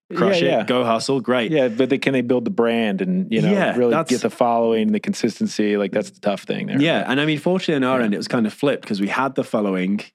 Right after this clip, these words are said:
Speaker 2: Mm-hmm.
Speaker 1: or, or, or, like, the community. And so, um, anyway, but then it led to me designing a backpack.
Speaker 2: Yeah.
Speaker 1: And I was like, "If I'm gonna do this, I want to introduce just, like, something new. I don't
Speaker 2: Yeah.
Speaker 1: want it just to be this same backpack in a different color."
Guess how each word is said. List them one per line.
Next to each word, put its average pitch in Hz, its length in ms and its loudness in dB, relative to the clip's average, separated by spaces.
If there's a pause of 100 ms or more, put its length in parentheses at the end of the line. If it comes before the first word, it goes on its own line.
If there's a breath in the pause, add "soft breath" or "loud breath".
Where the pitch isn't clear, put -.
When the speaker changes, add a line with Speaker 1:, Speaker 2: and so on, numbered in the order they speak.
(380)
Speaker 2:
Mm-hmm. 107 240 0
Speaker 1:
or, 107 80 0
or, 117 280 -2
or, 110 140 -2
like, 104 260 -2
the 107 80 -4
community. 117 600 0
And 101 160 -2
so, 101 380 0 (440)
um, 95 640 0 (720)
anyway, 131 300 0
but 85 140 -4
then 107 280 0
it - 160 -2
led 117 340 -2
to - 140 -4
me 101 460 0
designing 98 380 -2
a - 20 -4
backpack. 90 360 -8 (220)
Speaker 2:
Yeah. 107 380 -4
Speaker 1:
And 104 340 -2
I 104 160 -4
was 104 140 -4
like, 104 120 -6
"If - 100 -12
I'm 120 60 2
gonna 143 140 0
do 117 220 0
this, 107 400 -4 (100)
I 98 300 -2
want 98 400 -4
to 107 100 -8
introduce 95 380 -4
just, - 240 -8
like, 87 400 -8
something 92 480 -4
new. 78 200 -2 (300)
I 117 40 0
don't 113 80 2
Speaker 2:
Yeah. 107 80 0
Speaker 1:
want 110 140 -2
it 107 40 -4
just 104 220 -6
to 101 80 -8
be 101 420 0 (720)
this 123 280 0
same 127 280 0
backpack 101 420 -2
in 98 60 -4
a 90 80 -4
different 92 320 -6
color." 73 320 -8